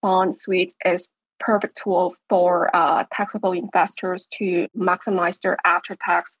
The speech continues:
return and yields. And after seeing all the success we had in Z D B, we launched two more discount bond E T F in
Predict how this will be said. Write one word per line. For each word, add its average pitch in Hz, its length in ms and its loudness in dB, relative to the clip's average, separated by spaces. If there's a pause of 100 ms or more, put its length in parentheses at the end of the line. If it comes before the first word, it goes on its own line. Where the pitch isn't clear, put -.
return 190 560 0
and 175 260 -2
yields. - 400 -2 (840)
And 226 280 4
after 349 300 2
seeing 226 500 -6
all 202 140 0
the 226 80 -2
success 202 480 -8 (100)
we 202 180 -12 (160)
had 185 300 -2
in 180 180 -8
Z 175 240 -4
D 165 220 -8
B, - 320 0 (540)
we 214 220 2
launched 202 400 2
two 214 240 -2
more 196 240 4
discount 190 560 -4
bond 175 300 -2
E 175 80 -6
T 180 240 -2
F 170 180 4
in 180 100 -2